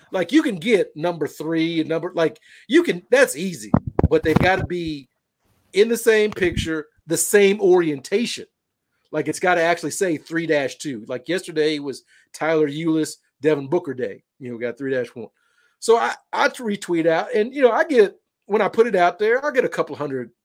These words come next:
uh, likes and different kinds of things. Well, I'm sitting there today, I sent it out, happy, you know, Ty Ty Severe Day, and Severe liked and retweeted, which is, 'cause I don't even follow, interact with the kids.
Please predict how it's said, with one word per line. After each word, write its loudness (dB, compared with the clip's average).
uh, -10
likes -6
and -14
different -10
kinds -10
of -20
things. -10
Well, 4
I'm -2
sitting -8
there 0
today, 2
I 0
sent -8
it -6
out, -4
happy, -14
you -12
know, -14
Ty -12
Ty -10
Severe -10
Day, -6
and 0
Severe 4
liked 2
and 2
retweeted, -8
which 2
is, -6
'cause -2
I 4
don't 8
even 0
follow, 2
interact 4
with -6
the -4
kids. -4